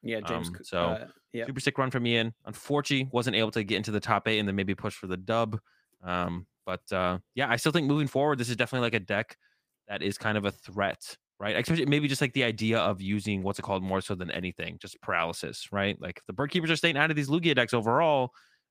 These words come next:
Speaker 2: um, I mean, Zekrom can make a comeback even.
Speaker 1: Yeah, and I think the fact that this deck did not make top
Speaker 2: <sighs>
Speaker 1: eight
Speaker 2: You're
Speaker 1: will
Speaker 2: muted, Chip.
Speaker 1: s-, Am I? I'm not.
Speaker 2: <laughs> Wait, did I, am I, did I do something?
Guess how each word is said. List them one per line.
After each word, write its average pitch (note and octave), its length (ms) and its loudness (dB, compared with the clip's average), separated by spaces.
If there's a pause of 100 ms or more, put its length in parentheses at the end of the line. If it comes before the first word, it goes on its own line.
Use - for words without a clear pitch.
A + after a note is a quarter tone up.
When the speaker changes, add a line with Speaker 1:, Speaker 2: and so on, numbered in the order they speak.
Speaker 2:
um, F#2 500 -2
I G#2 80 0
mean, G2+ 220 0 (120)
Zekrom A2 320 -2
can A#2+ 120 0
make A#2+ 100 2
a A#2 60 2
comeback F2+ 340 0
even. F2+ 260 -10 (640)
Speaker 1:
Yeah, D#3 160 10
and D#3 180 6
I D3 80 10
think D3 220 0
the D3 60 0
fact C#3 300 8
that C#3 100 -2
this B2+ 200 0
deck B2+ 260 4
did A2 160 -4
not A2 380 -4
make A#2 320 -2
top A#2 300 2
Speaker 2:
<sighs> D#3 40 0
Speaker 1:
eight C3+ 320 2
Speaker 2:
You're A#2+ 140 -2
Speaker 1:
will B2 140 6
Speaker 2:
muted, - 100 4
Chip. F#2 140 0
Speaker 1:
s-, - 840 -14 (1300)
Am B2 160 -4
I? E4+ 140 -6 (360)
I'm B2+ 140 -2
not. A#2+ 260 -4 (520)
Speaker 2:
<laughs> - 540 -6
Wait, A#2 220 -6
did A#2 160 -4
I, F#2+ 80 2 (100)
am G#2+ 120 4
I, A2+ 120 4
did C3 180 -2
I A#2+ 100 4
do D3 100 0
something? G#3 360 0